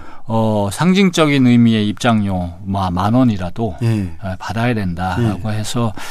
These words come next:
Speaker 1: 에, 어쨌든 처음부터 유료로 하고 나가서 제가 스폰서십도 유치하고 해서, 에, 행사를 조금 이렇게 키웠어요.
Speaker 2: 어.
Speaker 1: 근데 그거를 행사를 이렇게 준비하는 과정에서,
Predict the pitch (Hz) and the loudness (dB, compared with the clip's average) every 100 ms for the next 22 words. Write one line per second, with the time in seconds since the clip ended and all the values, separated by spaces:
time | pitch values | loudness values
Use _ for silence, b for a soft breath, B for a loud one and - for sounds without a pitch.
0 | B B - 107 101 98 - 127 - 113 | B B -4 -2 -2 -2 -2 -4 -2 -4
1 | - 151 156 - 120 113 123 117 90 87 | -2 0 0 0 0 4 4 4 0 -4
2 | - 110 110 98 117 151 151 160 127 110 | -10 -6 -6 -4 -6 -4 -4 -2 -2 0
3 | 113 113 107 104 - - 143 139 117 - | 0 -2 -4 -4 -6 -4 -2 -2 -4 -4
4 | - 113 104 - 110 104 104 101 131 110 | -4 -4 -2 -4 -4 -6 -6 -4 -2 -2
5 | 90 B B B B - 104 95 147 151 | -4 B B B B -2 -2 0 0 2
6 | 135 117 123 113 101 104 - 208 226 - | 0 -2 0 0 0 -6 -4 0 2 2
7 | 123 101 82 110 104 101 95 85 78 B | 0 0 0 2 2 2 -2 -4 -8 B
8 | B B B - 151 160 - 160 170 175 | B B B -4 -2 -2 -2 -2 0 0
9 | 165 175 170 170 165 160 180 208 190 170 | 0 2 2 2 2 0 0 0 -2 -4
10 | 165 - 170 170 196 190 180 143 151 170 | -8 -4 -2 4 4 4 2 2 2 0
11 | 165 170 165 | 0 0 0